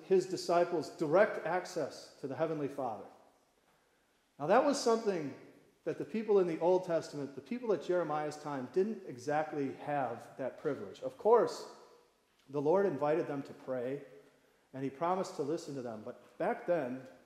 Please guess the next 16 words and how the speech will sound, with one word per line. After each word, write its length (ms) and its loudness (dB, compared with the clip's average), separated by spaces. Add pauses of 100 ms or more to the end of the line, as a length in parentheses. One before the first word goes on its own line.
(440)
the 80 -14
prayers 460 6
of 80 2
the 80 0
people 400 -4
were 140 -6
always 500 0 (160)
tied 400 -6 (1300)
to 120 -2
the 180 -2
animal 380 -4
sacrifices 920 -6
that 160 -16
the 60 -16
priests 540 -8
made 420 -10